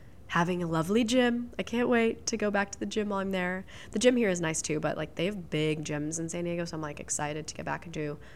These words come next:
a solid workout routine, and also, like, Pilates classes, just, like, yoga classes, all that stuff.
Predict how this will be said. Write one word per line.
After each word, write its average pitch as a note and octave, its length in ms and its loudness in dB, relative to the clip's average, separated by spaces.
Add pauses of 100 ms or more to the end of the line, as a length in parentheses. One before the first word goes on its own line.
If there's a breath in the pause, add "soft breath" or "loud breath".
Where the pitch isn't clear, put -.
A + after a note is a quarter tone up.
(160 loud breath)
a D#3+ 80 -6
solid C4+ 720 6
workout G#3 280 4
routine, G3 320 0
and F3 80 0
also, F3 180 -2
like, - 140 -4
Pilates B3 500 0
classes, C4 640 2 (420 loud breath)
just, G#3+ 240 2
like, F3+ 320 2
yoga G#3 260 4
classes, G#3+ 360 0
all F3 100 6
that C#3 140 4
stuff. - 240 -2